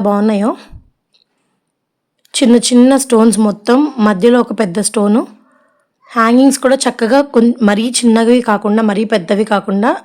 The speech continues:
చక్కగా మీడియంగా ఇచ్చారు. Overall సెట్ అయితే ఇది.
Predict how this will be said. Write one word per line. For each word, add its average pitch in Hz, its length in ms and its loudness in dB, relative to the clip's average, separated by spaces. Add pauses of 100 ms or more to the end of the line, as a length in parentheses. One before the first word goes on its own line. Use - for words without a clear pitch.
(160)
చక్కగా 226 400 -2
మీడియంగా 214 540 0
ఇచ్చారు. 208 320 -6 (3000)
Overall 233 420 4
సెట్ 220 240 -2
అయితే 208 160 0 (100)
ఇది. 226 160 -2